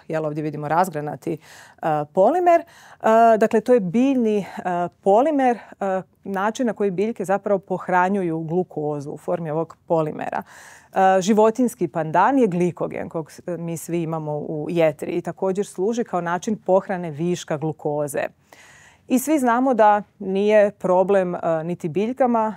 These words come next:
niti, e, životinjama kada je potrebna glukoza doći do te glukoze. Dakle, postoje načini, konkretno enzimi, koji razgrađuju ovaj škrob kako bismo ponovno došli do monomera, odnosno glukoze. Dakle, to je prirodni proces,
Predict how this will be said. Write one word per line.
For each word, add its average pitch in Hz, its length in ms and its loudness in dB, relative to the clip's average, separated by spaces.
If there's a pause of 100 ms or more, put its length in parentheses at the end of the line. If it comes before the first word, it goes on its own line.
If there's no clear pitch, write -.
niti, 170 540 -6
e, 160 240 -4
životinjama 208 760 2 (280)
kada 185 240 4
je 180 80 2
potrebna 160 600 0
glukoza 190 500 -2
doći 190 440 0
do 147 140 -6
te 156 200 -4
glukoze. 220 500 -2
Dakle, 214 240 0
postoje 226 500 0
načini, 196 640 -6 (300)
konkretno 185 440 0
enzimi, 190 500 0
koji 294 180 2
razgrađuju 214 680 2
ovaj 175 140 -2
škrob 202 460 -2
kako 196 240 -6
bismo 185 280 -6
ponovno 185 460 -4
došli 160 340 -6
do 151 100 -6
monomera, 151 560 -8
odnosno 151 340 -8
glukoze. 151 540 -6
Dakle, 247 220 -4
to 277 100 -2
je 247 40 0
prirodni 180 480 -2
proces, 220 580 -4